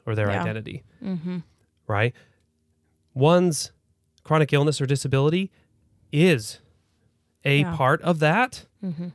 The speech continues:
Speaker 1: But a lot of the way that we were talking through this here makes it very clear. We exist in relation to our racial identity. We
Speaker 2: Mm-hmm.
Speaker 1: exist in relation to our gender identity.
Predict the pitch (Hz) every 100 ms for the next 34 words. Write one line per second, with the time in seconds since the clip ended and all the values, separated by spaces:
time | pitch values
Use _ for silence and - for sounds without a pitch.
0 | - _ _ _ _ _ _ 143 151 240
1 | 180 - - _ _ _ _ _ _ _
2 | _ _ _ _ _ - 147 202 240 196
3 | 208 208 185 160 170 165 - 156 139 135
4 | 120 180 160 139 147 131 120 _ _ _
5 | _ - 147 160 143 160 - 175 139 -
6 | _ _ _ 143 135 196 247 254 180 190
7 | 139 165 233 - - - _ _ _ _
8 | _ _ _ _ _ _ _ _ _ -
9 | 147 135 135 131 131 - 143 127 110 104
10 | 127 147 170 156 156 147 143 143 131 _
11 | _ 139 135 170 147 113 127 113 110 110
12 | - - 101 98 127 156 170 143 135 135
13 | 127 127 123